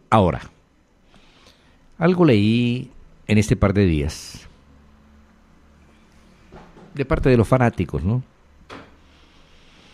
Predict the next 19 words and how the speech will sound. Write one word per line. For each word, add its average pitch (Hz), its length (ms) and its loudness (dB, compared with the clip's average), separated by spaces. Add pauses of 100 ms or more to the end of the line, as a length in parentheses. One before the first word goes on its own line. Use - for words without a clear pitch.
(920)
Pues, 110 180 2
hombre, 160 240 4
si 127 180 0
es 131 100 2
cierto 160 360 2
eso 139 140 2
de 139 60 4
los 104 160 2
cinco 165 380 -2
millones 117 340 0
de 113 80 2
dólares, 107 260 2
pues - 240 -6
que 92 120 -2
Nacho 123 280 0
Martán 113 300 -2
aproveche 95 460 0
para 90 240 2
montar 85 640 -2